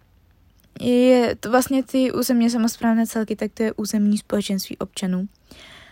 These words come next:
Patří tam třeba rada obce, starosta, zastupitelstvo, ehm,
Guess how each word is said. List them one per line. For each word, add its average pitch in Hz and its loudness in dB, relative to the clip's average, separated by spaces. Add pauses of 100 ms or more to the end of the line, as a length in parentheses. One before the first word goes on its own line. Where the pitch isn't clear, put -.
(280)
Patří - 0
tam 233 4
třeba 226 2 (320)
rada 247 6
obce, 254 2
starosta, 240 0
zastupitelstvo, 233 -2 (400)
ehm, 220 4